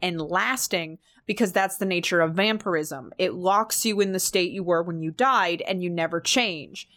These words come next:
But if you never change, then how do you fall in love? That's the whole thing. But he's saying that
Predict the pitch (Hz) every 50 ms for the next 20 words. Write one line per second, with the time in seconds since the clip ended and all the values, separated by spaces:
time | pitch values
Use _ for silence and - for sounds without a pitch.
0 | _ _ _ _ _ 190 180 - 262 294 311 240 214 208 - _ _ _ _ _
1 | _ _ _ _ - 247 220 - 202 226 226 214 220 214 202 190 190 185 - -
2 | - 370 359 269 214 190 180 180 - - - _ _ _ _ - 185 208 214 214
3 | 214 233 247 233 220 202 202 202 196 196 - 196 180 170 165 160 180 233 277 208
4 | 107 76 - - - 208 202 190 - 220 196 202 180 170 - 240 214 156 151 170
5 | - 202 185 - 262 285 320 - - 294 247 226 214 208 202 190 202 185 180 -